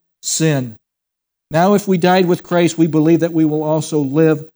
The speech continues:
with him. Oh, we can have victory over sin, folks. Victory over death. Jesus said, in this,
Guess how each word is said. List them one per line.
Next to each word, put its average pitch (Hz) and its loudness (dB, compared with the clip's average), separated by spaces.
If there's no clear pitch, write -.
with 147 0
him. 147 -4
Oh, 160 2
we 170 4
can 175 -4
have 147 -2
victory 160 -4
over 156 -2
sin, 151 -8
folks. 143 -8
Victory 202 0
over 170 0
death. 175 -2
Jesus 180 0
said, 175 0
in 160 -8
this, 156 -8